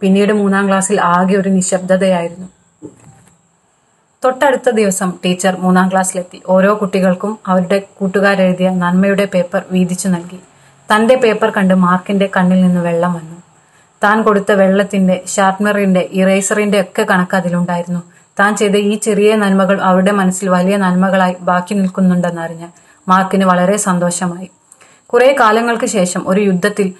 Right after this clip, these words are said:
മരണപ്പെട്ട മാർക്കിന്റെ ശവസംസ്കാര ചടങ്ങിൽ പങ്കെടുക്കാൻ മാർക്കിന്റെ വീട്ടിലെത്തിയ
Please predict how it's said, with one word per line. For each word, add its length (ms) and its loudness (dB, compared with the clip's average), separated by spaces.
മരണപ്പെട്ട 500 0
മാർക്കിന്റെ 720 0
ശവസംസ്കാര 760 0
ചടങ്ങിൽ 420 -2
പങ്കെടുക്കാൻ 520 0
മാർക്കിന്റെ 420 0
വീട്ടിലെത്തിയ 560 -4